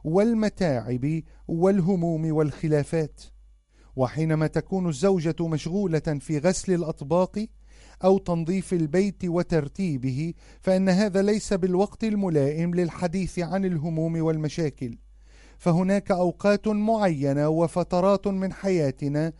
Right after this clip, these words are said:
لا نميل فيها للحديث بعمق عن الأشياء المختلف عليها،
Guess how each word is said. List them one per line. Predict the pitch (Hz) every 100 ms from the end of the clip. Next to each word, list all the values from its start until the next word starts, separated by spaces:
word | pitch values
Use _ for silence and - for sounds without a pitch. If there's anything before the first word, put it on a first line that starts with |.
| - - -
لا | 147 170
نميل | 208 233 240 226
فيها | 220 226 208 190
للحديث | 185 170 - 175 202 190
بعمق | 196 190 175 196 -
عن | 190 175 180 180
الأشياء | 170 160 - 175 196 202
المختلف | 190 190 - 196 185 180
عليها، | 165 151 135 107 120